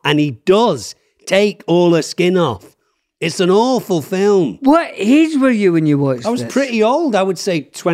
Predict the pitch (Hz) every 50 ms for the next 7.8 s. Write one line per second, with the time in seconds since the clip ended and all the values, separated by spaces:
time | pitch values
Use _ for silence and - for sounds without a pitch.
0 | 175 - 147 156 151 147 147 143 143 139 131 135 - _ - 135 175 208 233 208
1 | - _ - - 151 143 131 120 123 117 123 156 185 202 175 117 95 - _ _
2 | _ 220 240 220 254 262 220 185 - - - 190 202 240 294 359 392 415 440 415
3 | 330 - _ _ _ _ _ _ _ _ _ _ _ _ _ _ _ _ _ _
4 | _ _ _ _ _ _ _ _ _ _ _ - 359 233 123 104 92 85 80 -
5 | 76 - - - 80 73 69 - - - 104 120 170 202 208 175 - _ _ _
6 | _ _ _ _ _ - _ _ _ - - - 254 233 - - - _ _ -
7 | - - - _ - - _ _ _ _ _ 113 127 165 202 214